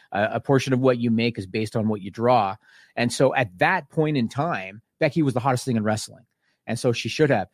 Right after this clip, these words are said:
But I do wanna note, though, that when it comes to, you know, regular life or whatever, everything comes down to dollars and cents. And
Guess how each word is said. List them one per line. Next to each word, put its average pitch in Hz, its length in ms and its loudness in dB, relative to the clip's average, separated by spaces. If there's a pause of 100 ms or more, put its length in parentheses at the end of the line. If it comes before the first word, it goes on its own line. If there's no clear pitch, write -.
(220)
But 151 320 4 (100)
I 143 100 0
do 156 220 -2
wanna 160 260 0
note, 131 300 -2
though, 110 300 -4
that 101 340 -4 (300)
when 131 160 -4
it 117 80 -8
comes 143 260 -2
to, 127 320 0
you 120 140 -4
know, 107 100 -2
regular 110 400 0
life 110 320 -2
or 110 60 0
whatever, 101 320 -2
everything 127 260 0
comes 113 180 -2
down 123 160 0
to 98 60 -8
dollars 107 380 -2
and 98 100 -8
cents. 104 320 -8
And 104 140 -10